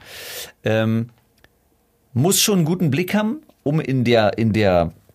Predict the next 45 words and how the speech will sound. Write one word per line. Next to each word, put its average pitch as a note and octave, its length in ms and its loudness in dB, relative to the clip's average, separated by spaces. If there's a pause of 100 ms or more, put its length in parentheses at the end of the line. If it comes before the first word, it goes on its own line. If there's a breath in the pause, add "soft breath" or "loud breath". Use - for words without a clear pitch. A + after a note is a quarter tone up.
(180)
<laughs> - 400 -8
in A2 100 -4
der F#2+ 120 0
Hitze A2 260 -4
des F#2+ 140 -6
Gefechts, - 360 -6
hätte F#2 80 -4
ich - 60 -10
fast - 180 -8
gesagt. F2 200 -4 (280 loud breath)
Aber G2+ 120 0
wenn A2 120 4
man D3+ 160 2
so, C#3 200 -2
wenn B2 100 -2
man C3+ 140 0
so, B2 180 0
das G2 140 -4
machen A2+ 200 -2
die G#2+ 60 0
Jugendlichen C3+ 360 -2
wirklich, - 260 -4
wenn G#2+ 80 -2
man A2 140 -2
so A2 80 -2
in G#2+ 100 -2
drei G2 160 0
Minuten C3 300 -2
hundert B2 320 -2
Reels F#3+ 240 -2
durchknallt, - 540 -6 (240 soft breath)
dann G2+ 220 0
weiß A#2+ 260 -2
man B2 120 0
nicht D#3 180 -4
mehr F#3+ 140 -2
zu G#2 120 -6
unterscheiden, E2 440 -4
was E2 120 -4
davon F#2+ 260 -6
echt - 200 -6
ist B2 120 -4
und B2 60 -2
was B2+ 120 -4
nicht. D#3 180 -4